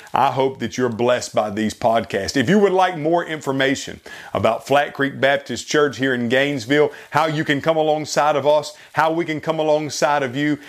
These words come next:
how we can just walk with you in your journey of faith, then please check out our website, flat creek church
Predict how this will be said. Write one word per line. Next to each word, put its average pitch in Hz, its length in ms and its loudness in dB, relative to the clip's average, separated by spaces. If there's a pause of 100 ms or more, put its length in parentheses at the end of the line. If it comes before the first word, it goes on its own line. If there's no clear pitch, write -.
how 180 180 2
we 175 160 0
can 151 240 -2
just 160 260 0 (200)
walk 190 520 2
with 131 200 -2
you 117 160 -2
in 110 100 -4
your 113 300 0 (180)
journey 180 400 0
of 160 80 -4
faith, 107 400 -4 (220)
then 139 180 2
please 240 300 2
check 160 240 0
out 135 100 2
our 120 160 0
website, 135 560 0
flat - 400 -2
creek 185 340 0
church - 440 -2